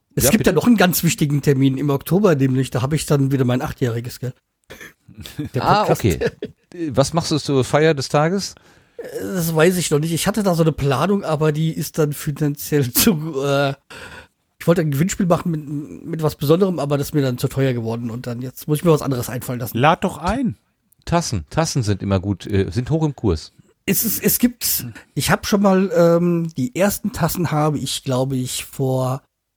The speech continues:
Speaker 1: sieben Jahren mal, äh, an Hörer verteilt und es gibt jetzt mit dem aktuellen Logo eine Tasse, die ein Hörer hat und die hat der Planet Kai. Also er hat was ganz Besonderes quasi.
Speaker 2: Nein.
Speaker 1: Ein
Speaker 2: Der hat
Speaker 1: Unikat.
Speaker 2: eine von der Telekom und von dir. Das ist ja unglaublich.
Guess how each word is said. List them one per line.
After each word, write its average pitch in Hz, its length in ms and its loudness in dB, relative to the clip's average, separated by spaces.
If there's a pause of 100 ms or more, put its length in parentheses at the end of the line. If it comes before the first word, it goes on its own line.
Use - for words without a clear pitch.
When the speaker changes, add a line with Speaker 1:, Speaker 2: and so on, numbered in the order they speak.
(120)
Speaker 1:
sieben 156 380 4
Jahren 139 240 0
mal, 175 640 0
äh, 170 100 -2
an 156 600 -2
Hörer 196 280 6
verteilt 208 600 0 (640)
und 190 340 4 (220)
es 175 200 -4
gibt 226 200 -2 (160)
jetzt - 360 0 (160)
mit 180 220 0
dem 165 140 -2
aktuellen 175 420 0
Logo 180 460 0
eine 220 260 2
Tasse, 196 460 2 (240)
die 175 160 0
ein 175 240 0
Hörer 180 280 4
hat 196 160 0
und 151 300 -6
die 185 160 0
hat 160 120 0
der 165 80 2
Planet 156 340 0
Kai. 143 280 0
Also 123 140 -6
er 123 200 -6
hat 190 140 0
was 170 180 -2
ganz 220 300 0
Besonderes 165 600 2
quasi. 117 400 -6
Speaker 2:
Nein. 78 560 0
Speaker 1:
Ein 147 80 -2
Speaker 2:
Der - 0 -
hat 143 80 -2
Speaker 1:
Unikat. 170 400 6
Speaker 2:
eine 123 100 4
von 127 120 4
der 110 120 4
Telekom 147 640 2
und 170 220 -4
von 147 240 0
dir. 156 300 2
Das 101 160 0
ist - 40 -6
ja 107 80 2
unglaublich. 80 560 -2